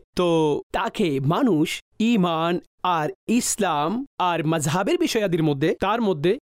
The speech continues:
মূলত সানবী হাসিয়ত আর তার সাফল্যের কাজ এক ধরনের উচ্চ স্বরে বর্ণনা করে দেয় যে, "ভাই, আহ, কেননা এতটা সাফল্যের কাজ রয়েছে, তো এই জন্য এই ব্যক্তি তো উপরের দরজার হয়ে গেছে।"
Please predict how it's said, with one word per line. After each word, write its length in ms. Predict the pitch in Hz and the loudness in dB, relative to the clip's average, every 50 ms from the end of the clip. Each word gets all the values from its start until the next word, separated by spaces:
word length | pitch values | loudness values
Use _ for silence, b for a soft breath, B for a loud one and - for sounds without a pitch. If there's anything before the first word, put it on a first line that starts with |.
| _ - | _ -2
মূলত 280 | 165 165 165 175 165 - | 0 2 2 2 2 0
সানবী 460 | 196 - - 190 175 190 247 269 339 | -2 -2 -2 -4 -2 -2 0 0 0
হাসিয়ত 500 | 294 180 202 190 - - 190 180 175 196 - _ _ _ _ _ _ _ _ _ | 0 0 0 0 0 0 0 0 0 -2 -4 _ _ _ _ _ _ _ _ _
আর 140 | - 170 165 | -6 -6 -6
তার 220 | 156 - 165 156 | -4 -4 -4 -4
সাফল্যের 640 | 156 - - 208 190 196 - 330 349 294 214 190 170 | -4 -4 -2 -2 -4 -2 0 0 2 2 2 0 0
কাজ 300 | - 190 143 151 170 - - | -2 -2 -2 -2 -4 -6 -6
এক 200 | - 208 214 170 | -6 -6 -4 -2
ধরনের 520 | 143 139 127 170 170 160 139 117 76 64 - - _ _ _ _ _ _ _ _ _ _ _ _ _ _ _ - | -2 0 2 2 2 2 2 0 -2 -4 -8 -12 _ _ _ _ _ _ _ _ _ _ _ _ _ _ _ -2
উচ্চ 280 | 190 180 - - - 294 | -2 -2 0 0 -2 -2
স্বরে 340 | - - 170 156 170 208 | 0 0 0 0 2 0
বর্ণনা 420 | 190 135 160 160 165 180 190 185 151 | 0 0 0 0 2 2 0 0 0
করে 200 | - 143 135 139 | -2 -2 -2 0
দেয় 280 | 127 120 82 71 69 - _ _ _ _ _ - | 0 -2 -4 -4 -8 -12 _ _ _ _ _ -4
যে, 140 | 135 185 185 | -2 0 0
"ভাই, 680 | 156 123 120 170 185 185 160 151 143 139 131 120 - - _ _ _ - | 0 0 2 2 2 2 2 2 0 0 -2 -4 -6 -10 _ _ _ -2
আহ, 380 | 175 170 170 165 160 156 151 - - - | 0 0 2 2 2 0 0 -2 -4 -4
কেননা 280 | 196 185 202 208 214 190 | -2 0 0 0 0 -2
এতটা 380 | - 175 170 - - 277 - 254 | -2 -4 -4 -4 -4 -4 -4 -2
সাফল্যের 520 | - - 208 - - - 339 294 240 202 | -2 -2 -2 -2 -2 0 0 0 0 0
কাজ 260 | - 175 143 151 - 147 | -2 -4 -4 -4 -2 0
রয়েছে, 420 | 139 131 120 - - 135 - - - - | 0 0 0 -2 -4 -6 -8 -8 -8 -4
তো 60 | - - | -2 0
এই 80 | 214 | 0
জন্য 240 | 156 208 208 208 202 - | 0 0 0 0 0 0
এই 140 | 202 233 262 | 0 -2 0
ব্যক্তি 280 | 214 285 262 - - 233 | 0 -2 -2 -2 -2 -2
তো 260 | - 175 151 139 - _ _ - | 0 0 -2 -2 -4 _ _ -2
উপরের 400 | 220 208 - 330 359 359 269 170 | -2 0 0 0 0 0 0 0
দরজার 320 | 196 190 185 151 185 165 | -2 -2 -2 -2 -2 -2
হয়ে 200 | 139 156 147 135 | 0 -2 -2 0
গেছে।" 380 | 131 131 - - - 98 - | -2 -4 -4 -4 -6 -6 -6